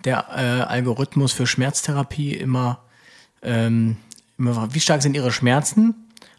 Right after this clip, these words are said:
Und dann immer, ja, so sieben bis acht. Und dann egal, was der Patient hatte, ja, das Bein war ab oder sonst was. Erste Anweisung laut Algorithmus, und den hat man ja sch-, stur abgearbeitet. Erstmal zwei Komma fünf Gramm Novalgin in die Infusion und dann fragen, wird es besser?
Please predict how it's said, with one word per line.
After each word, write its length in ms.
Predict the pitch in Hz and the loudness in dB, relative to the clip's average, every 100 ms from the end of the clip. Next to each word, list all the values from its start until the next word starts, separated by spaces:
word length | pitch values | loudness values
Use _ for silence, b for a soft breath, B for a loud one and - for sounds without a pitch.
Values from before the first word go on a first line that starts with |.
| _ | _
Und 140 | 127 | -2
dann 140 | 120 120 | 0 2
immer, 140 | 120 | 2
ja, 300 | 120 113 160 | 2 2 2
so 160 | 147 151 | 0 0
sieben 300 | 131 165 156 | 0 2 2
bis 140 | 139 | 0
acht. 380 | - 170 175 - | -2 -2 -2 -4
Und 120 | 151 | -2
dann 80 | 139 | 0
egal, 360 | 151 156 160 180 | 0 4 4 6
was 120 | 175 | 4
der 100 | 175 | 4
Patient 420 | 165 156 - 147 | 2 2 2 2
hatte, 200 | 139 135 | 2 0
ja, 100 | 113 | -2
das 160 | 113 123 | -2 -2
Bein 300 | - 135 170 | 4 6 6
war 140 | 165 156 | 6 4
ab 180 | 160 151 | 2 2
oder 200 | 135 117 | 0 2
sonst 340 | 123 139 - | 2 2 0
was. 240 | 117 123 | 0 0
Erste 400 | - 147 165 - | 2 2 2 0
Anweisung 460 | 120 151 147 151 143 | 0 2 2 2 2
laut 120 | 131 | 0
Algorithmus, 720 | - 135 127 123 165 185 180 | 0 2 2 2 0 0 0
und 60 | - | 0
den 80 | 127 | 0
hat 100 | - | 2
man 120 | 131 | 0
ja 40 | |
sch-, 160 | 117 - - | -2 -6 -12
stur 320 | - - 131 | -14 -4 -4
abgearbeitet. 720 | - - 78 - 85 156 165 - B B B B | -4 -4 -4 0 0 0 -6 -8 B B B B
Erstmal 560 | 156 151 160 160 160 160 B B B | 2 4 4 6 4 0 B B B
zwei 220 | - 127 | 0 0
Komma 160 | 139 139 | 4 2
fünf 260 | - 123 | 2 -2
Gramm 260 | - 117 120 | -2 0 2
Novalgin 420 | 117 107 104 110 | 2 0 -2 -2
in 100 | 104 | -2
die 140 | 101 - | -2 -6
Infusion 720 | 107 107 92 98 107 165 208 - _ b b | -8 -8 -6 -4 0 2 2 -2 _ b b
und 220 | - 123 | -2 0
dann 220 | 117 139 170 | 4 4 4
fragen, 580 | - 104 117 139 143 | 0 2 4 4 4
wird 160 | 120 143 | 4 2
es 100 | 160 | 0
besser? 460 | - 110 - 76 | -2 -4 -4 -8